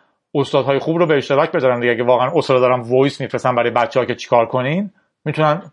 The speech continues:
بهترین وایس ها رو برای کلاس های دیگه هم بفرستن و در نهایت استادا بشن حل تمرین.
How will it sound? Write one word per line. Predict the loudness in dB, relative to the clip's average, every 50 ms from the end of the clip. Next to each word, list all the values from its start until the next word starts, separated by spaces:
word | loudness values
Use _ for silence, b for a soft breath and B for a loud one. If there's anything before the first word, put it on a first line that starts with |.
| _ 0
بهترین | 0 0 0 0 -2 -2 -2 -2 0 0
وایس | 2 2 0 0
ها | 0 0
رو | 2 2
برای | 2 2 2 0
کلاس | 0 2 0 0 2 2
های | 0 0
دیگه | 0 -2 0 0
هم | 0 0 0
بفرستن | -2 -2 -2 -4 -14 -12 -12 -14 -14 B B B B B B B -2
و | 0
در | 2 2 2
نهایت | 2 0 0 0 0 0 0 0
استادا | 0 0 0 0 0 2
بشن | 2 2 0 -2 -4 -4
حل | -4 -4 -4 -2 -2 -4 -4
تمرین. | -4 -2 -4 -4 -4 -4 -8 -8 -8